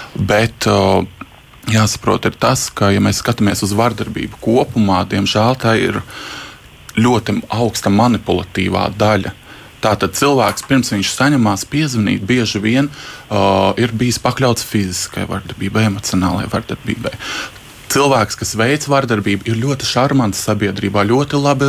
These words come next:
runā, ļoti labi izskatās, un nekad nevarētu pieļaut, ka šis cilvēks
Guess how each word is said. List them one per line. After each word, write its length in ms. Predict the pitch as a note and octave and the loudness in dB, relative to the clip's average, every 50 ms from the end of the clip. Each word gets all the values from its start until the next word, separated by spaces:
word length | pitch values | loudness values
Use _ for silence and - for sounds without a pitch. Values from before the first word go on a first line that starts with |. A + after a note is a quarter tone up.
| C3+ | 4
runā, 320 | C#3 C3+ C3 A#2+ G#2+ G2+ F#2 F#2 F#2 | 4 4 4 4 4 2 2 0 0
ļoti 360 | G2+ A2+ B2+ C3 C3 C#3 C3+ | 0 0 -2 -2 -2 -2 -2
labi 260 | C3+ C3+ C3 B2 C3 | 0 0 0 0 0
izskatās, 540 | C3 C3+ - - - - - G2+ F#2+ - - | 0 -2 -2 -6 -8 -6 -4 -4 -2 -2 0
un 80 | G2+ G#2 | 0 0
nekad 240 | A2+ A2 - D3+ D3 | -2 -2 -2 0 0
nevarētu 400 | D#3 D#3 D3+ D3+ C#3+ B2 - - - | 2 2 2 2 2 0 0 0 0
pieļaut, 380 | C#3+ D#3 D3+ C#3 A#2+ G#2+ - - | 2 2 4 4 2 2 0 -2
ka 100 | - G#2 - - - - - - - - - - | -4 -4 -4 -6 -12 -12 -12 -12 -14 -10 -6 -4
šis 220 | - C#3+ D3 - - - - | -2 -2 -2 -2 -4 -2 0
cilvēks 720 | D#3 E3+ F#3+ F3+ D3 A#2+ G#2 G2 G2 G2 G2+ - - - | 2 4 4 4 4 2 2 2 2 2 0 -2 -6 -8